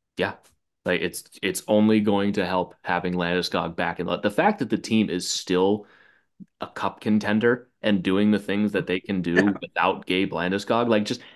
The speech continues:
Speaker 1: ever since they won the cup, they just haven't had him at all.
Speaker 2: Yes.
Speaker 1: And we just keep putting the team on the same standard as when they had <laughs> Gabe Landeskog.
Speaker 2: Yes.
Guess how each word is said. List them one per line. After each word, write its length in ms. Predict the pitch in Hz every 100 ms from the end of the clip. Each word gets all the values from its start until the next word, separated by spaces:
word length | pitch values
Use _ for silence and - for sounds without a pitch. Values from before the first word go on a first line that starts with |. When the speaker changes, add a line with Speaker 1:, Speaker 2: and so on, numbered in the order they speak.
| _
Speaker 1:
ever 260 | 226 320 277
since 340 | - 226 -
they 140 | 160
won 400 | 127 90 110 131
the 80 | 104
cup, 400 | - - 135 - _ _ -
they 120 | 190
just 180 | 254 370
haven't 460 | - 131 139 143 110
had 380 | - 98 117 110
him 140 | 92 90 -
at 200 | 104 -
all. 160 | 80 95
Speaker 2:
Yes. 160 | - - _ _
Speaker 1:
And 180 | 123 127
we 120 | 165
just 240 | 165 165
keep 360 | - 165 180 -
putting 260 | - 147 170
the 80 | 131
team 380 | - 131 131 101
on 160 | 104
the 60 | 104
same 360 | - 98 113
standard 800 | 110 - - - 95 113 71 69 - - _
as 200 | 107 101
when 180 | 120 123
they 140 | 117
had 500 | 98 - 127 147 127
<laughs> 80 | 110
Gabe 220 | 127 123
Landeskog. 880 | - 143 151 175 - - 98 92 101
Speaker 2:
Yes. 340 | 95 - -